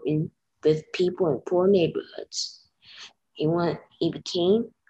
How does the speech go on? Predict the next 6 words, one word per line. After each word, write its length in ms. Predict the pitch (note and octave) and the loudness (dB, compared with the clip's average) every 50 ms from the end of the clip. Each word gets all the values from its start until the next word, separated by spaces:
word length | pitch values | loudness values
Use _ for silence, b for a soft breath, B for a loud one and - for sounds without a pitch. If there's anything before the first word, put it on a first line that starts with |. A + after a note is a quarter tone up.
| _ - | _ -8
a 80 | - - | -8 -8
community 760 | - - - A#2 D3+ F3+ F#3+ G#3 G#3+ A3 A3 A3+ A3+ - - - | -6 -4 -2 0 2 4 4 6 6 4 4 2 0 -4 -2 0
organizer. 640 | C3 D3+ D#3 D#3 - B2+ B2+ F2+ D#2+ - - - - - - _ _ _ _ _ _ _ _ _ _ _ _ _ _ _ _ - - _ _ | 0 0 0 0 0 0 -2 -2 -2 -6 -10 -12 -16 -18 -20 _ _ _ _ _ _ _ _ _ _ _ _ _ _ _ _ -20 -20 _ _
He 220 | - - G#3+ A#3+ A#3 | 0 4 6 6 8
knew 160 | A3+ G3+ F#3 | 8 8 8
the 220 | F#3 E3 D#3+ - | 6 2 0 -2